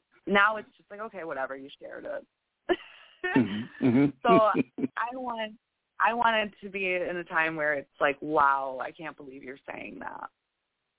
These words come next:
Speaker 2: Mm, okay. All right. So to what extent, and precisely,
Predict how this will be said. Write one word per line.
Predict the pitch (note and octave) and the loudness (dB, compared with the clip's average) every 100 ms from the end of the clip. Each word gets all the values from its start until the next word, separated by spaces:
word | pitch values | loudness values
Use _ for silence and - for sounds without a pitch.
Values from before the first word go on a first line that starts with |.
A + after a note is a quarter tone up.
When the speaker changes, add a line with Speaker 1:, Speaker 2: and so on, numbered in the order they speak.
| _ _ _ - | _ _ _ -4
Speaker 2:
Mm, | C#3 G3 C3+ - | 0 0 0 0
okay. | - - F#3 B3+ - _ _ _ - - - - | -4 0 0 0 -8 _ _ _ -20 -20 -16 -2
All | A3+ G#3+ | 4 4
right. | F3+ A3+ - - _ - - - - - | 4 -2 -8 -20 _ -20 -20 -20 -20 -4
So | - G#3 G3+ - - - _ | 2 4 4 2 -6 -20 _
to | - G3 - | 2 2 4
what | B3 D4+ | 4 6
extent, | E4 - - - A2+ - - - - - - - - - - _ - | 4 2 -2 2 0 0 -8 -12 -12 -20 -20 -18 -20 -20 -20 _ 2
and | F4 | 2
precisely, | - D#4+ D3 A#2+ - C3+ B2+ - | 4 0 4 2 2 -2 -4 -8